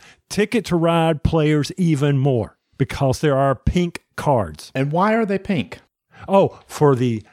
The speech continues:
Speaker 1: breast cancer.
Speaker 2: <laughs> The most important part about this.
Speaker 1: Yeah, I'm sorry.
Speaker 2: He's going off on how it's gonna mess people up 'cause they're pink. <laughs> It's like,
Speaker 1: It's a,
Speaker 2: we
Speaker 1: for a
Speaker 2: leave out
Speaker 1: good
Speaker 2: kinda the
Speaker 1: reason.
Speaker 2: important part of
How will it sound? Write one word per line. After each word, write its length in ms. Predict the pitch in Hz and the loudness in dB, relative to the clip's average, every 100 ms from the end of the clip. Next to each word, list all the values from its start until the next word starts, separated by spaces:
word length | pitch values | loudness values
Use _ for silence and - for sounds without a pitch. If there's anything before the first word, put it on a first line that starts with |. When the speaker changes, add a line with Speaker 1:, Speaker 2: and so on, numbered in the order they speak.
| _ _ | _ _
Speaker 1:
breast 300 | 110 151 - | -2 0 0
cancer. 440 | 339 175 175 - 180 | 0 2 0 0 0
Speaker 2:
<laughs> 480 | 311 294 247 226 233 | 0 0 -2 -2 0
The 100 | 240 | -2
most 340 | 220 294 370 | 0 0 0
important 560 | 302 247 262 269 226 147 | 0 0 0 0 0 -2
part 300 | 220 262 233 | -2 0 0
about 460 | - 220 233 240 240 | -2 -2 -2 -2 -2
this. 560 | 220 214 220 214 - | -2 0 0 0 -2
Speaker 1:
Yeah, 80 | 269 | -2
I'm 200 | 220 254 | 0 -2
sorry. 300 | 240 247 233 | 0 0 0
Speaker 2:
He's 100 | 370 | 0
going 320 | 294 302 277 262 | 0 0 0 0
off 180 | 262 262 | 0 0
on 100 | 214 | 0
how 280 | 220 233 175 214 - | 2 0 -2 -4 -2
it's 120 | 185 | -2
gonna 180 | 226 208 | 0 0
mess 180 | 226 | 0
people 300 | 226 220 214 214 | 0 -2 0 0
up 180 | 220 | -2
'cause 280 | - 220 214 | -2 0 0
they're 120 | 226 214 | 0 -2
pink. 420 | - 254 247 - | 0 0 0 0
<laughs> 20 | |
It's 500 | 190 - 240 - - | -2 2 -2 -2 -4
like, 120 | 175 | -2
Speaker 1:
It's 120 | 247 233 | -2 -2
a, 80 | |
Speaker 2:
we 60 | 220 | -2
Speaker 1:
for 140 | 240 294 | 0 -2
a 20 | |
Speaker 2:
leave 40 | 226 | 0
out 20 | |
Speaker 1:
good 80 | 269 254 | -2 0
Speaker 2:
kinda 20 | |
the 60 | 254 262 | 0 0
Speaker 1:
reason. 160 | 214 185 | 2 2
Speaker 2:
important 300 | 220 190 - | 0 -2 -2
part 200 | 185 180 | 0 0
of 180 | 143 | -4